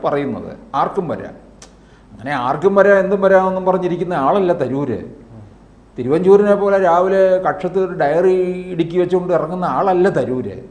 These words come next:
തരൂര് വലിയ കക്ഷിയല്ലേ, വിദേശങ്ങളിൽ പോലും പ്രഭാഷണത്തിന് പോയി ലക്ഷക്കണക്കിന്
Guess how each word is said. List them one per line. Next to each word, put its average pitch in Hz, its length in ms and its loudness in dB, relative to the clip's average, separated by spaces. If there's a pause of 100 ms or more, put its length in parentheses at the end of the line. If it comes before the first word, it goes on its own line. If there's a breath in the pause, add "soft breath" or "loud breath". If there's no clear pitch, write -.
തരൂര് 143 380 -2
വലിയ 220 300 0
കക്ഷിയല്ലേ, 170 520 0 (400)
വിദേശങ്ങളിൽ 190 560 2
പോലും 190 340 0
പ്രഭാഷണത്തിന് 175 600 -2
പോയി 175 220 -4
ലക്ഷക്കണക്കിന് 156 760 -6